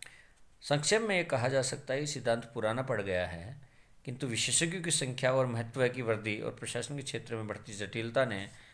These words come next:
आदेश की एकता के सिद्धांत को लगभग समाप्त कर दिया है। लूथर, गुलिक जैसे सिद्धांत के समर्थक विद्वानों ने भी इस बात को स्वीकार किया है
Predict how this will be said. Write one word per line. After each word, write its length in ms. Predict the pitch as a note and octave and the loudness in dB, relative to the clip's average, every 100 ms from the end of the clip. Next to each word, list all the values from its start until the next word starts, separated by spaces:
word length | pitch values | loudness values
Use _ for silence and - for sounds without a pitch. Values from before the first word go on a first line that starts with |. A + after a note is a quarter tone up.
| - - | -20 -2
आदेश 420 | G2+ G#2 B2 E3 | 4 4 4 0
की 180 | D#3+ C#3 | -2 -4
एकता 280 | A#2 - G#2+ | -6 -4 -4
के 120 | A2 | -4
सिद्धांत 520 | - G#2 F2+ G2 A2+ | -6 -4 0 0 -2
को 380 | - F#2 D#2+ D2+ - - - _ _ - - - - - - - - - - - - - - - - - - - - - - - - | -6 -6 -6 -8 -16 -20 -20 _ _ -20 -20 -8 -6 -6 -8 -14 -8 -8 -8 -20 -20 -20 -20 -20 -20 -20 -20 -20 -20 -20 -20 -16 4
लगभग 520 | A2 C3 C3 D3 D3 | 8 8 6 4 4
समाप्त 480 | D3 G#2+ F#2 F#2+ - | 0 0 -2 -2 0
कर 140 | A2+ | 0
दिया 280 | A2+ C3 C3+ | 2 2 2
है। 300 | C3 D3+ D#3 - - - - - A#2 | 2 -2 -8 -18 -20 -20 -20 -12 -4
लूथर, 720 | A2 D3 D3+ F#3 G#3+ G3+ F#3 | 0 0 4 10 10 10 4
गुलिक 280 | C#3+ E3 E3+ | 2 0 0
जैसे 320 | E3 E3+ E3+ | 2 2 2
सिद्धांत 680 | D#3 D3+ D3 D3 D#3 D#3 - - - - | 2 4 10 10 10 2 -6 -12 -12 0
के 120 | E3 | 2
समर्थक 460 | D#3+ C3 C3+ C3+ D3 | 4 6 4 4 0
विद्वानों 520 | D#3 D3+ D3 D3+ D#3 | 0 2 4 4 4
ने 160 | D#3 | 2
भी 400 | C#3+ B2+ F#2+ F#2+ - - - - - - - - | 2 2 0 -4 -14 -20 -20 -20 -20 -20 -12 -6
इस 180 | C#3 | 0
बात 280 | - B2+ B2+ | 8 8 8
को 100 | D3 | 0
स्वीकार 500 | C#3 B2 A2+ C#3+ F3 | -2 -2 6 8 8
किया 340 | F3 D3 A#2+ G#2 | 6 4 4 4
है 440 | G2+ A2+ - | 2 -2 -6